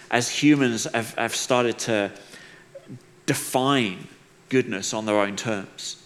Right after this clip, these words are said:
define what's light and dark on their own terms,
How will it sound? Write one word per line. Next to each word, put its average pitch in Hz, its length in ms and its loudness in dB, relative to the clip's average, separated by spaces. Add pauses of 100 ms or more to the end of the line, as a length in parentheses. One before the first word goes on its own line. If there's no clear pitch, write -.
(120)
define 120 720 0
what's 113 240 -2
light 107 240 -2
and 107 100 -10
dark 104 340 -2
on 98 100 -10
their 92 160 -4
own 98 160 -6
terms, - 560 -10